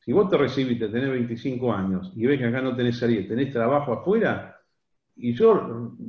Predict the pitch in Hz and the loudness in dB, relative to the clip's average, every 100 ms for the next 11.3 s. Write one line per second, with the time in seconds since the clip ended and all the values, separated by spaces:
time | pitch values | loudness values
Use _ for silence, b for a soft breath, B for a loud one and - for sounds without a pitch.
0 | - 202 151 - 185 - 113 110 104 - | 0 0 0 2 2 2 0 0 0 -2
1 | 107 101 85 80 _ _ _ 107 113 - | -8 -10 -12 -14 _ _ _ -2 -2 0
2 | 165 170 113 104 98 90 90 - _ _ | 2 2 2 0 0 -2 -4 -14 _ _
3 | _ 117 113 - _ _ 110 104 113 117 | _ -2 -2 -4 _ _ -2 2 6 8
4 | 131 127 120 139 107 82 - _ _ _ | 6 4 2 2 0 0 -10 _ _ _
5 | _ _ _ 110 123 123 104 98 98 107 | _ _ _ 0 2 2 0 -2 -6 -6
6 | 101 104 113 175 160 120 117 107 104 131 | -2 -2 0 0 2 2 2 2 0 0
7 | 196 233 190 208 214 165 123 139 147 135 | 2 4 6 6 4 2 0 0 0 0
8 | 139 123 123 127 143 123 123 135 147 127 | 0 -2 -2 -2 -2 -4 -6 -4 -2 -2
9 | 123 120 147 175 131 117 113 101 110 101 | -2 -2 0 0 -2 -2 -6 -4 -8 -4
10 | 123 151 113 110 127 110 107 165 156 151 | -2 0 0 0 0 0 0 -2 0 0
11 | 151 95 | 0 -4